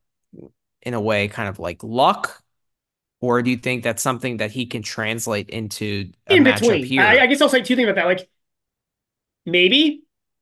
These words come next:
Speaker 2: but I don't think anybody's gonna argue. Like, I'm not gonna argue with you and tell you that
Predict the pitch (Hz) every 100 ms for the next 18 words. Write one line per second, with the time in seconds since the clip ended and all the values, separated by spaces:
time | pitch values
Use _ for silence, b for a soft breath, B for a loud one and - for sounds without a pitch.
0 | _ _ _ _ _ _ _ - 240 269
1 | 277 233 240 226 190 165 214 185 175 180
2 | 202 262 226 165 190 202 175 160 160 147
3 | 175 175 165 147